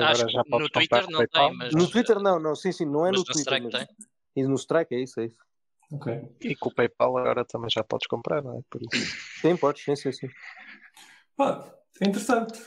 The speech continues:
Speaker 4: Que, que queremos ver a adoção do, do Bitcoin, é por aqui que começa. Países pequenitos a adotar, eh, aplicações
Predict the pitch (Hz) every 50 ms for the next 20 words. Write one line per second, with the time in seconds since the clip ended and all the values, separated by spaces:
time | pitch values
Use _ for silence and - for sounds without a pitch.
0 | - - 156 151 151 147 147 - 156 147 147 - 160 160 156 147 151 160 160 160
1 | 160 165 165 151 156 160 160 151 151 156 156 156 156 151 156 151 160 156 - -
2 | 160 156 160 165 180 185 185 - 180 214 - 139 - 170 156 - 180 175 - -
3 | 185 175 175 - - 180 - - 143 135 135 135 131 - - - - 147 139 139
4 | 135 135 - 143 131 135 131 131 160 165 185 185 208 208 185 175 - - 165 156
5 | 156 156 160 170 170 160 - - - 131 - 156 151 143 160 143 - - 151 143
6 | -